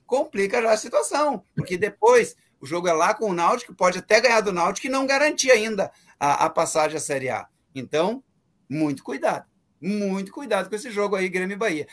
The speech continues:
Que nem o ano passado. O Grêmio tinha um jogo decisivo contra o Bahia pra não ser rebaixado. Eu falei aqui, o jogo chave do Grêmio era Grêmio e Bahia. Lá, o Grêmio foi lá e levou um chocolate, perdeu, e aí realmente a queda,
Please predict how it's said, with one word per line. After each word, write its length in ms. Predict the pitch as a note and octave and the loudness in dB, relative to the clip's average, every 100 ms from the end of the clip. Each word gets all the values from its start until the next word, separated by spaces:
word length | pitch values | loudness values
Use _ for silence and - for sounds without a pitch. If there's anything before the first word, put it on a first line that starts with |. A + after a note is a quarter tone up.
| - | -16
Que 120 | - | -4
nem 200 | G3+ G3 | 2 4
o 80 | A#3 | 6
ano 120 | B3 | 4
passado. 520 | B3 B3 G3+ G#3+ F#3+ E3 | 4 2 4 4 2 -2
O 320 | - - _ | -16 -20 _
Grêmio 260 | F3+ G#3+ | 2 4
tinha 160 | G#3+ G#3 | 4 0
um 60 | F3+ | 0
jogo 260 | G3 G3 | -2 -2
decisivo 640 | D#3+ A#3 B3+ A3 G#3+ A#3 | 4 4 4 -2 0 0
contra 200 | A3+ G#3 | 0 -2
o 60 | F#3 | 2
Bahia 400 | E3+ D#3+ G3+ F#3+ _ _ | 2 4 4 2 _ _
pra 140 | F3+ | -2
não 160 | F3+ A3 | 2 0
ser 120 | A3 | 2
rebaixado. 500 | G3 F3+ D#3 E3 G#3 | 0 -2 -2 0 2
Eu 60 | A#3 | 2
falei 360 | D#3+ D3+ G3 | 0 2 4
aqui, 380 | G3+ - G3 B3 - - - | 2 0 -4 -4 -8 -20 -12
o 280 | D3+ C#3 C#3+ | -10 -6 -6
jogo 320 | D3 G#3 G#3+ | 2 2 2
chave 400 | - - F#3+ G#3+ | -4 2 2 2
do 140 | F#3 E3 | -2 -8
Grêmio 320 | D#3+ G3 A3 | -6 -4 -2
era 140 | F#3+ | -4
Grêmio 320 | C#3 F3+ A3 | -2 0 0
e 20 | A#3+ | 2
Bahia. 480 | F#3+ D#3+ F#3 A#3 - _ - | 0 0 0 -2 -4 _ -10
Lá, 520 | D3 D#3+ D#3+ F#3 A3 _ _ | 2 4 6 4 0 _ _
o 20 | |
Grêmio 340 | E3+ F#3+ G3 | -2 0 -2
foi 280 | E3+ E3+ F#3+ | -4 -4 -4
lá 480 | D3+ D3+ D#3+ G3 C4+ _ _ | -2 0 2 2 0 _ _
e 80 | E3+ | -4
levou 300 | E3+ C3+ F3 | -4 -2 -4
um 40 | |
chocolate, 1120 | E3 F3+ E3 D#3+ D3+ D3+ F3 - - G3 F#3+ _ _ | -4 -4 -2 -2 2 4 4 0 -2 -2 -2 _ _
perdeu, 480 | - E3 C#3 C#3+ F3+ | -2 -2 0 -2 -2
e 100 | G3+ | 0
aí 540 | E3 D3+ C#3 E3+ G#3 D#4 _ _ | 0 0 -2 -6 -8 -10 _ _
realmente 560 | D3 E3 D#3+ D#3 F3+ | -4 -4 -2 -4 -4
a 60 | F#3+ | -6
queda, 600 | - D3 C#3+ D#3 G3 A3 | -4 -2 -2 0 -4 -4